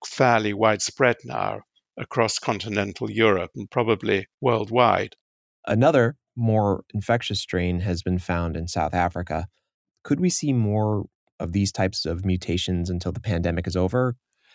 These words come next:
Speaker 1: Yes, the South African variant, although it arose independently, it shares some of the mutations with the U K B one one seven strain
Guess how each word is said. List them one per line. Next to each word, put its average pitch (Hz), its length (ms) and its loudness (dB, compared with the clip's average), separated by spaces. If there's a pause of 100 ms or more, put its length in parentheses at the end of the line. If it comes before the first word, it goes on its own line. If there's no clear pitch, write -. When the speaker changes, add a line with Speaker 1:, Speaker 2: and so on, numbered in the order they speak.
(160)
Speaker 1:
Yes, 151 320 4
the 147 120 0
South 160 320 4
African 135 720 0 (200)
variant, 104 680 4 (600)
although 135 280 6
it - 180 2 (100)
arose 113 480 4
independently, 113 1160 -2 (520)
it - 220 2
shares 139 500 2
some 190 360 2
of 151 100 0
the - 100 -8
mutations 113 1120 -2 (180)
with 117 240 -2
the 104 200 0 (240)
U 110 240 0
K 110 340 2
B 101 220 0
one 95 300 -2
one 95 180 -2
seven 107 380 -2
strain - 580 -2